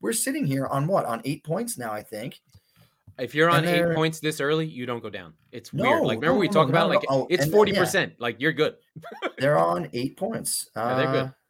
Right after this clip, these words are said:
Speaker 2: They're not going
Speaker 1: sorry,
Speaker 2: anywhere.
Speaker 1: nine points. Excuse me. Wi-, after the draw. So they're on nine points through six games, but it's, but it's about building, right? The same way that Indiana went from two and seven or whatever to, to four and five,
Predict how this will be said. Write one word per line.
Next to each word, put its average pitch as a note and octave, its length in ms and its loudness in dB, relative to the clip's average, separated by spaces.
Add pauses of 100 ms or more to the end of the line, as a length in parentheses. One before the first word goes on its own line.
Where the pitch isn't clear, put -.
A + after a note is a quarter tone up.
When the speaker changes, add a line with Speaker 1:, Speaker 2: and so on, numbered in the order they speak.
(160)
Speaker 2:
They're A#2+ 120 -8
not C3 140 -8
going A2 160 -6
Speaker 1:
sorry, F3 260 2
Speaker 2:
anywhere. G#3 180 -2
Speaker 1:
nine C4+ 100 0
points. D3 260 -6
Excuse B3 300 -4
me. F#2+ 140 -10 (360)
Wi-, B2+ 180 2
after A#2+ 180 0
the A#2+ 80 -6
draw. D3 340 -2 (320)
So F3+ 400 2
they're A#3+ 160 2
on C#4 100 2
nine G#3+ 240 -2
points F3+ 280 -4
through C3 80 -6
six - 280 -2
games, A2 280 -8 (260)
but E3 100 2
it's, D#3 260 -2 (760)
but C3 160 -6
it's A#2 100 -8
about B2 420 -2
building, A2+ 400 -4 (160)
right? G#2 220 -6
The A2+ 80 -8
same C3 240 0
way C3 140 2
that A#2+ 180 -2 (320)
Indiana B2 460 -2
went A#2 200 -2
from A#2 240 -4 (280)
two C3 300 2
and B2 140 -2
seven A#2 680 -2
or G#2 160 -4
whatever A#2 400 2
to, G#2 340 -4 (140)
to G2+ 360 -4 (380)
four C#3+ 300 4
and C3+ 80 -2
five, B2 360 2